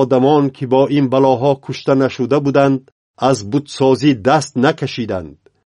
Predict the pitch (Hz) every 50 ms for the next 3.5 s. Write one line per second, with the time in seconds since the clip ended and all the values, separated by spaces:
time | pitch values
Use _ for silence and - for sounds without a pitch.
0 | _ _ _ _ - 123 135 131 110 123 151 147 139 147 143 - - 147 143 143
1 | - 139 147 143 - - 135 127 123 139 139 131 120 107 95 92 110 131 147 151
2 | 151 143 135 127 107 98 117 120 120 135 127 - 101 107 131 135 135 131 127 -
3 | _ - 135 123 117 113 117 135 151 143